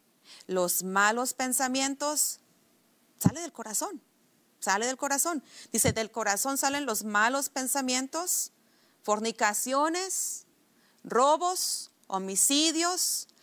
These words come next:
adulterios, avaricias, maldades,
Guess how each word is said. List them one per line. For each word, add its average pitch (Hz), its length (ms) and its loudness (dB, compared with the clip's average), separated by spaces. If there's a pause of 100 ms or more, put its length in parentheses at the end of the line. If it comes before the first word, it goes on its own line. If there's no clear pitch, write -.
(120)
adulterios, 254 1300 0 (240)
avaricias, 269 1300 0 (360)
maldades, 214 1200 0